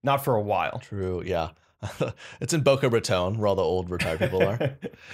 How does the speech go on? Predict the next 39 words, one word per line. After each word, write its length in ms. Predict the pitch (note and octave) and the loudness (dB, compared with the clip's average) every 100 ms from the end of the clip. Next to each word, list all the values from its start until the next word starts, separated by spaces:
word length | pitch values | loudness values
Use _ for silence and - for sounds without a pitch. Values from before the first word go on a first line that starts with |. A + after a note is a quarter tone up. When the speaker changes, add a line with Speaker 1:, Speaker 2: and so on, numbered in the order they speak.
| - - - | -20 -20 -10
Speaker 2:
Uh, 580 | - A2+ A2 A2 A2 G#2+ - _ _ _ _ | 0 4 4 6 4 2 -2 _ _ _ _
so 520 | - - C3 A#2 A2 - | -4 2 4 4 4 0
September, 440 | - A2 - F#2+ E2+ | -4 -4 -4 -4 -2
Myrtle 280 | F2+ A2+ | 0 0
Beach. 240 | G2+ F2 - | 0 -4 -4
Anyone 300 | A2+ A#2+ B2 | -2 0 -2
can 120 | A#2+ | -2
sign 180 | A2+ A#2 | 0 2
up 100 | A#2 | 2
and 100 | A2 | 0
go 80 | A2 | 0
do 100 | G#2+ | 0
it? 180 | D#3+ - _ _ _ - | -2 -6 _ _ _ -4
Speaker 1:
Yeah. 300 | C3 B2+ - - _ - | 2 2 0 -8 _ -10
Speaker 2:
Okay. 380 | G#2+ F#2+ D#2 G2+ _ | -6 -4 -6 -6 _
How 120 | A#2 | -4
many 140 | A#2 | -2
people 280 | A2 B2 C3 | -2 -4 -2
do 60 | G2+ | -4
you 80 | F2 | -4
think 180 | A2 | -6
will 80 | F#2 | -6
be 140 | E2 C#3 | -8 -8
there? 280 | G#3 - - _ _ _ _ _ _ | -10 -12 -14 _ _ _ _ _ _
Speaker 1:
Hundreds, 400 | - B2+ A#3 G2 | -4 -2 -2 -6
probably. 300 | - C3+ G3 | -2 0 2
Speaker 2:
That's 160 | C#3+ G#2 | 2 2
amazing. 360 | A#2 A2 A2 G#2 | 2 2 0 -2
We're, 120 | G2+ - - _ - | -4 -10 -20 _ -2
you 80 | A#2+ | 2
know, 40 | |
the 80 | A#2+ | 2
sport's 480 | - A2+ G2+ - - - - _ | 0 -2 0 -2 -4 -10 -20 _
<laughs> 260 | _ _ | _ _
not 100 | G#2+ G2 | 0 0
that 120 | F2+ | 2
big. 140 | F#2 | 2
We're 80 | F2 | 0
like, 200 | E2+ E2+ | -2 -4